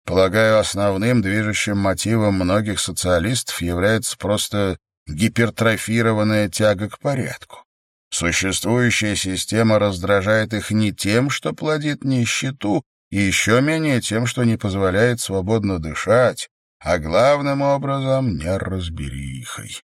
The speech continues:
Им хочется свести мир к диспозиции на шахматной доске. Вот, например, пьесы такого пожизненного социалиста, как Бернард Шоу. Много ли в них понимания пролетарской жизни или хотя бы знания о ней?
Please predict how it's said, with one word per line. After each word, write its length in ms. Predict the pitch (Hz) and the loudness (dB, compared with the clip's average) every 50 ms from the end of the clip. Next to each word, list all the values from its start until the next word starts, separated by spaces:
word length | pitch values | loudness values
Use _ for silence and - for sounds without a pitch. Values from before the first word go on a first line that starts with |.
| _ _ _ - | _ _ _ -6
Им 240 | - 80 104 110 95 | -2 0 2 2 2
хочется 540 | - 104 113 117 - 110 101 - - 107 104 | 2 2 2 2 0 -2 -4 -4 -4 -4 -4
свести 560 | - - 87 98 107 104 - - - 113 107 | -4 -4 -2 -2 -2 -4 -4 -4 -2 -2 0
мир 280 | 101 107 113 117 117 | 2 2 2 2 0
к 120 | 101 92 92 | 0 -2 -2
диспозиции 1160 | 80 104 107 95 - - - 95 98 95 87 80 92 110 117 113 - - - 110 110 104 104 | -2 -2 -4 -4 -6 -2 0 0 0 2 0 -2 -4 -4 -4 -4 -6 -6 -6 -4 -2 -2 0
на 220 | 104 104 101 98 | 0 0 0 0
шахматной 800 | 92 - - 101 101 101 - - 104 104 117 - - 98 95 92 | 0 0 2 2 2 0 0 -4 -6 -8 -6 -6 -6 -4 -4 -2
доске. 640 | 85 90 90 - - - - 110 110 107 90 78 - _ _ _ _ _ _ _ _ _ _ _ | -2 -2 -2 -4 -4 -4 0 2 2 2 2 0 -4 _ _ _ _ _ _ _ _ _ _ _
Вот, 220 | - 180 214 220 226 | -2 -2 -2 0 0
например, 460 | 202 165 - - 156 156 165 160 156 | -2 -2 0 -2 0 2 2 2 0
пьесы 500 | 123 - 117 120 147 160 131 - 131 123 | 0 -2 -2 -2 0 0 0 0 -2 -2
такого 460 | 120 117 117 113 - 120 120 123 123 | -2 -2 -4 -2 -2 -2 0 0 0
пожизненного 920 | 113 - - 110 113 110 101 101 117 117 110 95 101 98 95 95 95 92 90 | 0 0 2 2 2 2 2 0 0 0 0 0 -2 -2 -2 -2 -2 -2 -2
социалиста, 720 | 87 - 92 - - 92 92 95 101 113 110 - - 107 | -4 -4 -4 -4 -2 0 0 2 2 0 0 -2 -4 -4
как 280 | 90 - 101 95 90 85 | -2 0 0 0 0 0
Бернард 560 | 76 87 104 104 101 95 98 98 95 - - | 2 2 2 2 2 2 0 0 0 -2 -6
Шоу. 640 | - - - - 98 95 85 76 62 57 - - - - _ _ _ _ _ _ _ _ _ _ _ | -8 -8 -4 0 2 2 2 2 -2 -6 -10 -14 -16 -18 _ _ _ _ _ _ _ _ _ _ _
Много 340 | - - 190 139 175 202 226 | -2 0 2 2 2 2 0
ли 80 | 220 220 | -2 -2
в 80 | 196 | -2
них 260 | 175 165 151 123 - - | 0 0 0 0 -2 0
понимания 680 | - 117 113 110 107 104 101 107 123 139 135 123 117 107 | 2 2 4 4 4 2 2 2 2 2 2 0 0 0
пролетарской 880 | - 104 101 101 98 101 92 - 110 110 104 98 - - - 98 95 | 0 -2 -2 0 -2 -4 0 2 2 2 2 0 -4 -4 -4 -4 -4
жизни 460 | 90 82 87 101 127 143 143 127 107 | -2 -2 -2 -2 -2 -2 0 0 0
или 120 | 98 90 | 0 0
хотя 300 | 85 - 90 80 90 90 | -2 -2 -4 -2 -2 -2
бы 120 | 82 85 87 | -2 -2 -2
знания 440 | 85 85 85 82 80 82 90 101 113 | -2 0 0 0 0 0 0 0 0
о 60 | 123 | 0
ней? 220 | 139 - 104 - | 0 -2 -6 -8